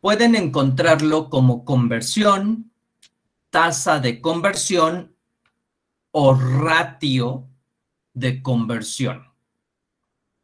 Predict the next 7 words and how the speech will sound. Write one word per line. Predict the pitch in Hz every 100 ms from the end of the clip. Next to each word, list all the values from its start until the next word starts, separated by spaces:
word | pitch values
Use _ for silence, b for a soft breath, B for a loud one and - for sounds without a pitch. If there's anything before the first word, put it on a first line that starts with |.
| _ _ _ -
¿Va? | 120 135 131 -
Este | 156 - 180
término | 190 170 170 147
ratio | 123 143 156 - 147 151 180
viene | 147 143 143
más | 135 131 127 123
de, | 127 120 104 b